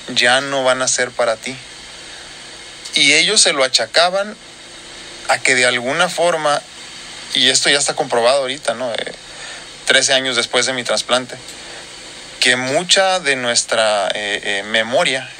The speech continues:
eh, en general memoria, y puede ser memoria de los antepasados, ¿eh? De tus abuelos, de tus bisabuelos y todo esto, pasa de generación en generación en la genética,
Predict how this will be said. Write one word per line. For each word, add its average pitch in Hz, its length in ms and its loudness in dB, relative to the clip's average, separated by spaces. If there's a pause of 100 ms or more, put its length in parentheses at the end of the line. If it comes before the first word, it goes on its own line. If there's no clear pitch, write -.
(100)
eh, - 280 -6
en 117 80 -4
general 113 360 2
memoria, 147 560 2
y 107 80 -2
puede 120 320 0
ser 131 260 2
memoria 139 680 0 (680)
de 117 80 0
los 107 160 0
antepasados, 110 680 2
¿eh? 147 60 -4
De 127 120 -2
tus - 220 0
abuelos, 107 480 0
de 113 100 -2
tus 104 180 -8
bisabuelos 107 680 2
y 107 40 -12
todo 127 280 0
esto, - 240 0 (680)
pasa 131 340 4
de 151 120 0
generación 123 520 0
en 151 100 0
generación 139 680 2 (280)
en 135 320 0
la - 80 2
genética, - 500 -2